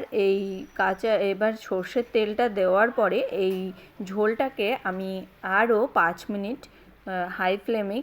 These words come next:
খুব ভালো করে ফুটিয়ে নিয়েছি। তেলটা ছেড়ে গেছে তরকারিটা দিয়ে। এবার দেখুন, মাছের ঝোল কিন্তু আমাদের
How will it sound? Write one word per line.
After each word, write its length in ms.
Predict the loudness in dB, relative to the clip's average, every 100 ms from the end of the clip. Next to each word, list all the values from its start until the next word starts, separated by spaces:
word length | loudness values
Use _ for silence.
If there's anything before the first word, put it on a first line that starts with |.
| -8
খুব 220 | -14 -12
ভালো 300 | -2 2 2
করে 240 | 2 0
ফুটিয়ে 400 | -2 -8 -6 -4
নিয়েছি। 500 | -2 -4 -6 -6 -6 -6 -4 -2
তেলটা 360 | 0 0 -2 -2
ছেড়ে 320 | -2 0 2
গেছে 320 | 0 0 -2
তরকারিটা 640 | 0 0 0 -2 -4 -4 -6
দিয়ে। 300 | -4 -2 -4 -6 -20 -20 -20 -6 -2
এবার 340 | 2 2 0
দেখুন, 340 | -2 -4 -6 -8 -10 _ _ -10
মাছের 400 | -6 -4 -4 -6
ঝোল 300 | -4 -6 -4
কিন্তু 320 | -6 -8 -4
আমাদের 460 | -4 -2 -4 -2